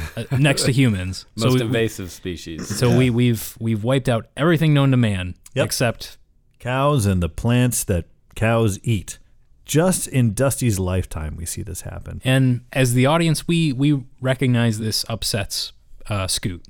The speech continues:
Speaker 2: So let's explore his character just, like, for five more minutes. Like, what are some of his characteristics? So, you know, how do we know as the audience that Scoot is unhappy with the, the current state of affairs?
Speaker 1: I feel like it's this, like, morning montage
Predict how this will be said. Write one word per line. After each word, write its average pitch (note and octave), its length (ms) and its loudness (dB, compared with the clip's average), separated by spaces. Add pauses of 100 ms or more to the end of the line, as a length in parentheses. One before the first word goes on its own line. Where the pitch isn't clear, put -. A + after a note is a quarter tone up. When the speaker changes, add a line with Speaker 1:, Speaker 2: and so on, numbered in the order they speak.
(140)
Speaker 2:
So B2 400 2 (360)
let's E3 220 2
explore F#3 300 0
his D3 120 2
character C#3 280 0
just, A#2+ 220 -2
like, A#2 220 -2
for G#2+ 300 -4 (120)
five C#3 240 2
more C#3 160 4
minutes. A2 380 2
Like, G#2+ 160 -4
what B2+ 80 -2
are D3 60 2
some D#3+ 160 0
of C#3+ 80 2
his A#2+ 120 2
characteristics? - 800 -4
So, G#2 400 -2 (720)
you A2+ 60 0
know, A2 100 4
how B2+ 120 2
do C3+ 60 4
we B2+ 120 6
know A2+ 560 2 (300)
as A#2 180 0
the A2+ 120 2
audience G#2 460 0
that G2 240 -8 (440)
Scoot - 400 -2
is G#2 320 -6 (140)
unhappy A#2 560 0
with F#2+ 480 -8
the, G2 200 -6
the F2+ 140 -8
current G2+ 300 -6
state F#2+ 180 -6
of F2+ 100 -8
affairs? - 480 -16 (760)
Speaker 1:
I - 60 -14
feel D3 160 0
like C3+ 100 -2
it's B2 140 -2
this, - 180 -6
like, G2+ 160 -4
morning G#2 420 -2
montage F#2 840 -8